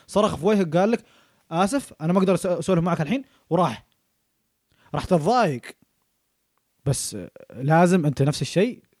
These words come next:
تكون واعي باللي حواليك، بالناس اللي حواليك. فهذه النقطة يعني. فال-، ال-، اللي، اللي شدني في كلامها إنه، إن هي تف-، تتفهم الوضع اللي في، فيها بنتها.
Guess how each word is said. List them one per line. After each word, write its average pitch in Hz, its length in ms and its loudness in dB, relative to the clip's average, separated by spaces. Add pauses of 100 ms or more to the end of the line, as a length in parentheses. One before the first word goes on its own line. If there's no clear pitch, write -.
(220)
تكون 143 220 0
واعي 202 560 2
باللي 135 340 -2
حواليك، 165 560 0 (240)
بالناس 165 280 -2
اللي 151 100 -2
حواليك. 185 360 2 (380)
فهذه 202 300 2
النقطة 247 340 0
يعني. 107 280 -12 (680)
فال-، 165 600 0
ال-، 147 220 -2
اللي، 139 460 -2
اللي 131 180 -4
شدني 226 280 2
في - 60 -8
كلامها 185 460 2
إنه، 151 300 0 (1160)
إن 143 180 -6
هي 190 340 4
تف-، - 280 -2
تتفهم 160 720 0
الوضع 151 260 2
اللي 131 160 -2
في، 131 260 -4
فيها 127 160 -4
بنتها. 127 320 -8